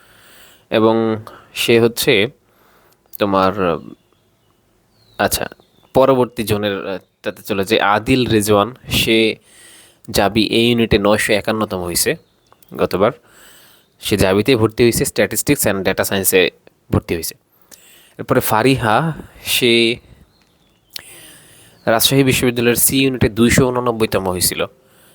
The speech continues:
এবং সে রাজশাহী বিশ্ববিদ্যালয়ে ভর্তি, আহ, হয়েছে এএই, অর্থাৎ এগ্রিকাল-, এগ্রি-, agriculture and, আহ, এক্সটেনশন, মানে এই, এরকম নামটা, সাবজেক্টের নামটা আমার আসলে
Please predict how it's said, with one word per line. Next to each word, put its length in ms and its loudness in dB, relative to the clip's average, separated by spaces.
এবং 220 0
সে 200 2
রাজশাহী 360 0
বিশ্ববিদ্যালয়ে 540 -2
ভর্তি, 440 -4
আহ, 1120 -10
হয়েছে 240 4
এএই, 800 0
অর্থাৎ 340 -2
এগ্রিকাল-, 640 0
এগ্রি-, 280 0
agriculture 640 2
and, 240 0
আহ, 180 2
এক্সটেনশন, 560 0
মানে 340 -6
এই, 160 -8
এরকম 480 -6
নামটা, 460 0
সাবজেক্টের 480 -4
নামটা 300 -2
আমার 160 2
আসলে 340 -2